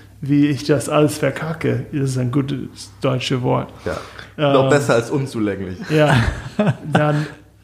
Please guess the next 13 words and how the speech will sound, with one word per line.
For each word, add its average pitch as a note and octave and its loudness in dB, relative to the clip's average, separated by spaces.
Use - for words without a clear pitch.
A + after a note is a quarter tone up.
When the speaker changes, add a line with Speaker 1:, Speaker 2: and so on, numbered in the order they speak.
Speaker 1:
äh, D3 0
in C#3 -2
diesen D#3 4
Momenten, C3+ -2
ich - -6
bin D3 4
fast, C#3+ 0
ähm, C3 -2
ähm, B2+ -4
über, C#3+ 2
über, C3+ 2
über, C3+ 2
oh, A2+ -4